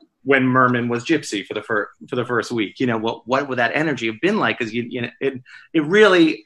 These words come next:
Speaker 2: all I could imagine, that energy there, that's what it must have been like. Um, and it was so incredible. And, um, that, I, yeah, I think hands down, those are the best. My favorite's actually Jane Eyre the musical, 'cause I'm that ridiculous and gay, and I love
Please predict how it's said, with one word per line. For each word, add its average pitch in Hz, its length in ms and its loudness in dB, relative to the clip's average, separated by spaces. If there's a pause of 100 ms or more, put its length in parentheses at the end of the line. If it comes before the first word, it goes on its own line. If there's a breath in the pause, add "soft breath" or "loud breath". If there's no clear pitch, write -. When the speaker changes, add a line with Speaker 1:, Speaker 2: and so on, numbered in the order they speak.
Speaker 2:
all 160 160 4
I 170 80 4
could 175 120 -2
imagine, 160 480 2
that 127 180 0
energy 160 400 -2
there, 113 340 2 (300 loud breath)
that's 143 180 2
what 143 100 0
it 127 60 2
must 123 200 0
have 120 100 -2
been 147 180 2
like. 104 320 -2 (100)
Um, 117 460 0 (180)
and 139 80 -2
it 139 60 2
was 127 220 -2
so 160 400 0
incredible. 123 640 0
And, 101 180 -6 (840)
um, 120 460 0 (140)
that, 151 180 2
I, 147 60 4
yeah, 139 360 2
I 131 80 2
think 131 400 -2
hands 123 280 -2
down, 113 340 0 (260)
those 117 200 0
are 113 40 0
the 107 60 -2
best. 110 400 -4 (160)
My 156 140 2
favorite's 196 420 4
actually 135 240 0
Jane 131 240 2
Eyre 120 80 2
the 113 100 -2
musical, 113 440 -4
'cause - 120 -14
I'm 104 220 -6
that 104 300 2
ridiculous 135 520 -2
and 156 120 -6
gay, 160 300 0
and 123 100 0
I 107 40 0
love 113 540 0